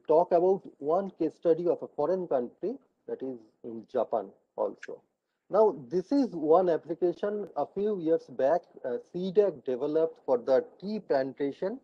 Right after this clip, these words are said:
which is the decision support system framework for tea plantation. It is a W S N application or I O T application, where we put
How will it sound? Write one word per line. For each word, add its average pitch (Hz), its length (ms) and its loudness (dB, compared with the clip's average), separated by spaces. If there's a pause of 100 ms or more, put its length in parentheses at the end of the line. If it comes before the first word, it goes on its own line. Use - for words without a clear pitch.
(360)
which 135 200 -6
is 202 160 -6
the 160 100 2
decision 180 600 -4
support 170 540 -2
system 143 460 -6 (160)
framework 135 560 -2
for 135 160 -2 (100)
tea 156 180 -4 (100)
plantation. 113 640 -6 (420)
It 151 180 -8
is 240 380 0 (120)
a 156 200 4 (100)
W 139 460 -2 (140)
S 120 160 -8
N 127 180 -6
application 131 720 -6
or 135 260 -2
I 127 180 2
O 123 40 -2
T 127 200 -4
application, 113 640 -6 (360)
where 185 360 4 (100)
we 156 200 0 (180)
put 214 240 0